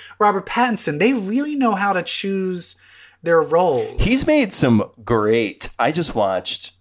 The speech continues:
Speaker 2: and by great, I mean intense, uh, The Lighthouse. Have you seen it?
Speaker 1: I want to. Is that good? I heard people were
Speaker 2: It's,
Speaker 1: like, "It's
Speaker 2: it's
Speaker 1: too artsy," but I'm like, "I can like, I like some of that shit."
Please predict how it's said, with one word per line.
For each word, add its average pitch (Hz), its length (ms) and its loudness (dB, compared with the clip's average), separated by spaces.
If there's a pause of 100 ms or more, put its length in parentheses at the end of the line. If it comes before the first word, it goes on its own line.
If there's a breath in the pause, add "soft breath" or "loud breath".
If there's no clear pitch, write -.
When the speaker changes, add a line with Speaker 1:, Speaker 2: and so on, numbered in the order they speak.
(380)
Speaker 2:
and - 320 -4
by 240 180 -2
great, 135 380 -2
I 104 80 0
mean 98 360 0
intense, 92 680 -2 (800)
uh, 98 240 0
The 104 160 -6
Lighthouse. 110 800 -4 (480)
Have 110 80 -2
you 110 40 -2
seen 123 220 2
it? 170 140 0
Speaker 1:
I 190 180 4
want 233 280 2
to. 156 180 2
Is 147 100 2
that 175 180 0
good? 220 440 0 (1400 loud breath)
I 214 100 2
heard 311 140 -2
people 233 220 2
were 202 60 4
Speaker 2:
It's, 208 80 6
Speaker 1:
like, 185 180 2
"It's 175 220 0
Speaker 2:
it's - 80 0
Speaker 1:
too 349 120 0 (160)
artsy," 151 760 -2
but 190 200 2
I'm 226 140 0
like, 185 160 0
"I 214 100 2
can 175 180 -10
like, 139 220 -8
I 208 80 0
like 135 220 -6
some - 180 -12
of 104 80 -18
that - 160 -18
shit." - 300 -12